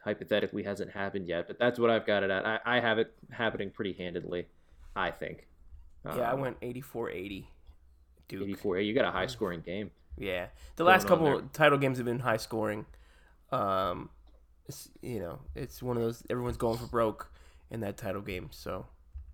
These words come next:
Speaker 1: Right. Well, there we have it, ladies and gentlemen. I think we're both, uh, the, the Three Takes podcast is gonna lock in Duke as our national champion. Um, you putting any, putting any cheddar on this anywhere, Javi?
Speaker 2: I put some
Speaker 1: Any,
Speaker 2: money on
Speaker 1: any
Speaker 2: Murray State.
Speaker 1: cheese?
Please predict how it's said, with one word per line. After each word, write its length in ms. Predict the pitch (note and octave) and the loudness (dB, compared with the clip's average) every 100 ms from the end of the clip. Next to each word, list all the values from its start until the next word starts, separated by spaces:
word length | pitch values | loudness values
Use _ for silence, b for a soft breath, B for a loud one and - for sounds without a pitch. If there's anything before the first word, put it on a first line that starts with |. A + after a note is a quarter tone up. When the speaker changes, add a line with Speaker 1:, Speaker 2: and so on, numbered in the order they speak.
| - | -8
Speaker 1:
Right. 240 | F#2 F2+ - - b b b - | -6 -6 -10 -18 b b b 0
Well, 140 | D3+ E3+ | 6 10
there 100 | F3+ | 10
we 80 | F3 | 10
have 200 | F3+ A#2 | 8 6
it, 160 | - - - - | -2 -12 -10 0
ladies 240 | B2 B2 | 2 2
and 80 | B2+ | 2
gentlemen. 380 | B2 B2+ A2 F2 - | 2 4 2 -2 -6
I 60 | A2 | -4
think 180 | A#2 G#2+ | -2 0
we're 100 | G#2+ | 2
both, 340 | A2 G#2+ - | 4 4 6
uh, 300 | A2+ A2 G#2+ G#2 | 6 6 4 0
the, 160 | G#2+ - | -6 -6
the 80 | - | -6
Three 220 | - A#2+ | 0 2
Takes 220 | B2+ A#2 | 2 2
podcast 480 | - A2 A#2 B2 B2 | 2 2 4 2 0
is 60 | G#2 | -2
gonna 140 | G#2+ | -2
lock 360 | G2 G2+ G#2+ - | 0 2 2 2
in 160 | A#2 G#2+ | 0 2
Duke 380 | G#2 B2 - - - - - - - - - - - - | 4 4 4 -6 -20 -20 -20 -20 -20 -20 -20 -20 -8 0
as 180 | A2 A#2 | 2 4
our 100 | A2+ | 4
national 420 | A2 A2 B2 A2 | 2 0 0 -2
champion. 540 | A#2 A2 G#2+ C3 C#3 - - - - - - - | 0 0 2 0 -2 -8 -18 -20 -20 -20 -18 -6
Um, 640 | G2+ F2 F2 F2 F2 F2 - - - - - | -2 0 0 0 -2 -8 -12 -20 -20 -20 -10
you 100 | A2+ | -8
putting 240 | G#2+ C3+ B2 | 0 2 4
any, 440 | B2+ B2+ A#2+ - - | 4 4 2 -2 -2
putting 160 | D3 C#3+ | 2 4
any 160 | C3+ | 2
cheddar 380 | B2+ D3 C#3+ D3+ | 4 8 10 10
on 100 | D3 | 8
this 160 | D3 D3 | 4 4
anywhere, 320 | D3+ D3+ D3+ | 6 8 8
Javi? 320 | D3 D3+ D3+ b b b b - | 8 6 2 b b b b 4
Speaker 2:
I 160 | C3 C#3 | 8 8
put 180 | C#3 D3+ | 6 0
some 120 | C#3+ | 4
Speaker 1:
Any, 60 | |
Speaker 2:
money 140 | C#3 C3+ | 6 6
on 100 | C3 | 6
Speaker 1:
any 80 | C3 | 4
Speaker 2:
Murray 100 | C3+ | 4
State. 380 | - C#3 C#3 B2+ | 4 6 8 6
Speaker 1:
cheese? 220 | - | 0